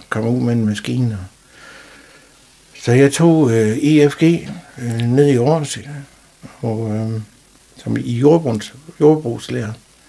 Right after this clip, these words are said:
Og der, der, der skulle man jo så finde ud af inden for et år, hvad, hvad det var, man, man sigtede efter. Der var syv muligheder. Det, jeg tænkte, det var at komme i zoologisk have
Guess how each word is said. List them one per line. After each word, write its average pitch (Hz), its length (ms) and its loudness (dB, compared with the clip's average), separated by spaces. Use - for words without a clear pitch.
Og 117 100 -6
der, 135 180 4
der, 131 240 4
der 160 220 0
skulle 139 220 -4
man 120 100 2
jo 110 80 0
så 139 140 0
finde 131 340 -2
ud 139 60 4
af 127 160 0
inden 131 180 -2
for 127 180 -2
et 117 80 -2
år, 127 200 -4
hvad, 123 180 -4
hvad 120 240 -6
det 117 120 -4
var, 123 140 -4
man, 107 340 -2
man 107 160 -4
sigtede 135 420 -6
efter. 110 280 -10
Der 120 80 -4
var 127 160 0
syv 180 380 -2
muligheder. 139 680 -2
Det, 156 240 2
jeg 147 120 4
tænkte, 147 340 -4
det 160 120 0
var 143 240 2
at 104 80 -14
komme 113 320 -6
i 107 40 -10
zoologisk 127 480 -6
have 120 280 -6